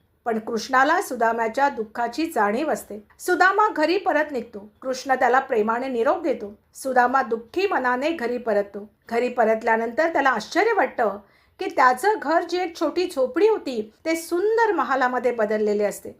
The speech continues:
कृष्णाने न मागताच त्याच्या प्रिय मित्राच्या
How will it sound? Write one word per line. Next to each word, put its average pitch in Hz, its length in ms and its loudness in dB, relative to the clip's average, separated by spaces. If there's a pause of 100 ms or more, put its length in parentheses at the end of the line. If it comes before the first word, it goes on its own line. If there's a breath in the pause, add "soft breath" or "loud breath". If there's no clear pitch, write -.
कृष्णाने 247 560 -2
न 240 160 -4
मागताच 294 680 2 (300 loud breath)
त्याच्या 277 300 2
प्रिय 349 420 2
मित्राच्या 269 640 0